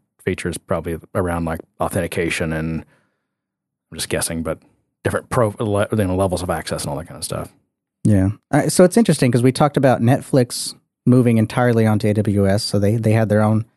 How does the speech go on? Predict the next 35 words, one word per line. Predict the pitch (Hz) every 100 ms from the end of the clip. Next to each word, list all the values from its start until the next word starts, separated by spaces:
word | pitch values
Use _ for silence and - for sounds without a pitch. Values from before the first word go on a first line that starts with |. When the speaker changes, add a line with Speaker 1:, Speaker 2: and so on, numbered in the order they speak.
| _ _ _ _ _ _ -
Speaker 2:
infrastructure, | 117 110 - 107 - 107
and | 104
now | 104
they're | 107
moving, | 107 104 101 92
they | 113 104
move | 107 101
that | 104 104
over. | 101 98 98 95
And | 98 107
then | 107
we |
have | 107 104
companies | 113 101 101
like | 98 92
Dropbox | 127 156 104 95 -
who | 101
are |
betting | 98 98 98
the | 92
other | 123 131 101
way, | 98 95 - _ -
the |
other | 135 131
direction, | 104 95 - 95
and | 95 95
saying, | 107 101
"You | 104
know, | 113
we're | 107 110
gonna | 110
do | 101 101
our | 87
own | 101 104
thing." | 90 80